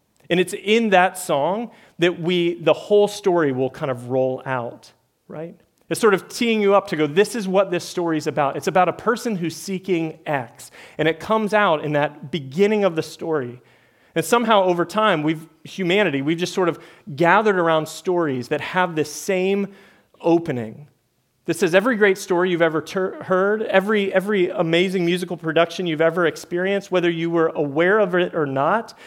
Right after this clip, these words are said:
somewhere in the first or second scene, in the first fifteen minutes, somebody came forward and vulnerably said, "This is what I want. This is what I desperately seek in this world," right? So, like, some examples, I was kind of, like,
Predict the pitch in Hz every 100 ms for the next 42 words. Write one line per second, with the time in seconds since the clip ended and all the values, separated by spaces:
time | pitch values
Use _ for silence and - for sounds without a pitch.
0 | - - - 202 214 220 220 175 156 139
1 | 214 220 - 156 - 196 190 202 - -
2 | 196 196 214 220 202 143 - - 226 -
3 | - 190 - 202 180 165 185 226 - -
4 | - - 208 220 196 156 - 175 151 175
5 | 175 196 190 139 165 185 196 165 147 180
6 | 156 175 180 233 160 165 170 156 143 127
7 | 135 143 135 113 - _ _ _ _ _
8 | _ _ _ 185 185 202 196 170 143 -
9 | 202 190 - 185 170 160 175 160 156 135
10 | 127 151 131 - _ _ _ _ _ _
11 | 170 180 - _ _ _ - 214 196 190
12 | 220 202 165 180 180 180 143 151 156 151
13 | 190 147 147 135